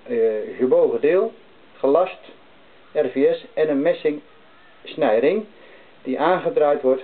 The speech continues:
door deze huls. Daartussen komt de leiding geklemd te zitten. De teflon binnenleiding loopt hier overheen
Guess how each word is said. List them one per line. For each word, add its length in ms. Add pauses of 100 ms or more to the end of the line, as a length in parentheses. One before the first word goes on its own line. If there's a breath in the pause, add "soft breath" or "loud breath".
door 200
deze 300
huls. 380 (2000 loud breath)
Daartussen 1000
komt 240
de 80
leiding 500
geklemd 440
te 80
zitten. 320 (1300 loud breath)
De 300 (180)
teflon 500
binnenleiding 680 (1600)
loopt 280
hier 200
overheen 680